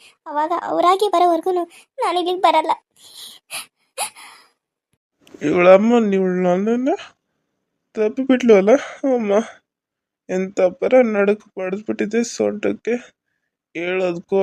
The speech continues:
Speaker 2: ಆಗ್ತಾ ಇಲ್ಲ. ಹೆಂಗೂ ಇತ್ತ ಕಡೆ ಸರದ್ ಮಕ್ಕೊಂಡ್ಬಿಟ್ಟಿದ್ದಾನೆ. ಕುಡ್ಕೊಂಡ್ ಬಂದಿದ್ದೀನಿ ಅಂತ ನನಗೆ ಏನೂ ಗೊತ್ತೇನೂ ಆಗ್ತಾ ಇಲ್ಲ. ಹ. ಇವಳ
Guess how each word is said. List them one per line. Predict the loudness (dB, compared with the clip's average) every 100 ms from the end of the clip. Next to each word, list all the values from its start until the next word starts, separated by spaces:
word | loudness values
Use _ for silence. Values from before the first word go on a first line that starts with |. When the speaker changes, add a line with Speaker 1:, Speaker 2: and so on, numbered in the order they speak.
| 2
Speaker 2:
ಆಗ್ತಾ | 0 -4 -6
ಇಲ್ಲ. | -2 -4 -2
ಹೆಂಗೂ | 0 0 0 2 0
ಇತ್ತ | -2 -4 -4 2
ಕಡೆ | 4 4 2
ಸರದ್ | 4 6 4 2
ಮಕ್ಕೊಂಡ್ಬಿಟ್ಟಿದ್ದಾನೆ. | 0 0 -4 0 0 2 0 0 -2 -6 _ _ _ _ _ _ _
ಕುಡ್ಕೊಂಡ್ | -2 0 -2 -4 -2 2
ಬಂದಿದ್ದೀನಿ | 2 2 0 0 0 0
ಅಂತ | 0 2 2
ನನಗೆ | 2 2 0 -2 -2 0
ಏನೂ | 0 0 -2 0
ಗೊತ್ತೇನೂ | 2 2 2 -2 -2 -2 2 2
ಆಗ್ತಾ | 0 -2 -2 -2 -2
ಇಲ್ಲ. | -4 -4 -4 -4
ಹ. | -2 -2 -4 -8 _ _ _ _ _ _ _ _ _ _
ಇವಳ | -6 0 2 4